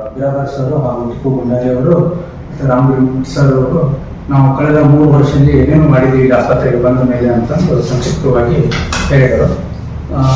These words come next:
ಇನ್ನು ಮುಂದೆ ಅಂದ್ರೆ ಇಲ್ಲಿ ತನಕ ಆಗೋದು ಒಂದು ಕತೆ, ಮುಂದಿನ ಆಗೋದು ಇನ್ನೊಂದು ಕತೆ ಅಂತ ನಾವು ಹೇಳ್ತೀವಿ. ಮೊಟ್ಟ ಮೊದಲ ಹಳೇದಾಗಿದ್ದಕ್ಕೂ ನಾವು ನಮ್ಮ ಜನಪ್ರಿಯ ಶಾಸಕರಾದ ವಿಜಯನಂದ ಕಾಶಪ್ಪನವರಿಗೆ ಫಸ್ಟ್ ಕೃತಜ್ಞತೆಗಳನ್ನು ಸಲ್ಲಿಸುತ್ತೇವೆ.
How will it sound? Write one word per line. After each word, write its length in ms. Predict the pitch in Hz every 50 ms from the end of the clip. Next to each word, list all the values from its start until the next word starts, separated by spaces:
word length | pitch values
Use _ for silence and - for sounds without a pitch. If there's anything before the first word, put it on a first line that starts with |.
| 131 131 131 127 - - - - - - - - 185
ಇನ್ನು 280 | 185 190 190 180 175 165
ಮುಂದೆ 140 | - -
ಅಂದ್ರೆ 1040 | 165 170 170 165 - - - - - - - - - - - - - - 139 139 135 135
ಇಲ್ಲಿ 300 | 135 135 - - 156 175
ತನಕ 140 | 170 170
ಆಗೋದು 360 | - - - 160 156 151 147 143
ಒಂದು 180 | 147 156 151
ಕತೆ, 280 | - 156 156 151 156 151
ಮುಂದಿನ 360 | 147 139 135 139 143 147 139
ಆಗೋದು 360 | 139 135 135 139 139 - -
ಇನ್ನೊಂದು 380 | - 120 127 135 131 131 123 123
ಕತೆ 120 | - 131
ಅಂತ 200 | 123 120 117 127
ನಾವು 340 | 135 135 131 131 120 113 123
ಹೇಳ್ತೀವಿ. 460 | 120 113 113 - 113 131 139 190 196 196 - - - - - -
ಮೊಟ್ಟ 200 | 147 151 151 170
ಮೊದಲ 500 | 175 170 175 180 180 170 170 165 156 139 - -
ಹಳೇದಾಗಿದ್ದಕ್ಕೂ 960 | 139 147 170 180 180 180 170 160 165 175 175 - 175 175 - - 175 202 202
ನಾವು 240 | 180 170 165 165 160
ನಮ್ಮ 260 | 156 156 151 151 147
ಜನಪ್ರಿಯ 420 | 139 139 143 147 143 147 151 - 147
ಶಾಸಕರಾದ 600 | 143 135 - - 143 - 139 139 135 151 151 135
ವಿಜಯನಂದ 360 | 120 135 139 135 135 131 131
ಕಾಶಪ್ಪನವರಿಗೆ 720 | 123 120 123 143 - - 135 135 131 131 131 - 123 127
ಫಸ್ಟ್ 320 | - 156 151 151 - - -
ಕೃತಜ್ಞತೆಗಳನ್ನು 1040 | - - - - - - 156 - 156 156 156 156 143 139 139 135 135 160 175 196
ಸಲ್ಲಿಸುತ್ತೇವೆ. 840 | - - 131 - - 135 131 - - - - 95 - - - - -